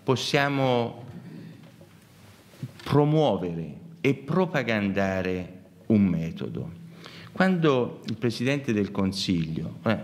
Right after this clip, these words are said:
vorrei che qualcuno dicesse che sono diventato renziano strumentalizzando questa battuta, però quando il Presidente del Consiglio ha detto che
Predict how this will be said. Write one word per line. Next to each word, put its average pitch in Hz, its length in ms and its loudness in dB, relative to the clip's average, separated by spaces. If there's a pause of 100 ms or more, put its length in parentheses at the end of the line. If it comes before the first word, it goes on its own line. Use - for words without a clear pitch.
(140)
vorrei 95 320 0
che 90 140 -6
qualcuno 92 300 -2
dicesse 95 380 0
che 85 60 -4
sono 98 240 2
diventato 87 880 0 (240)
renziano 101 840 2
strumentalizzando 92 1200 -2
questa 92 300 -2
battuta, 87 480 -4
però 95 200 0
quando 139 600 0
il - 180 -18
Presidente 139 480 0
del 110 180 2
Consiglio 107 760 2 (760)
ha 95 100 -2
detto 101 800 2 (600)
che 127 320 4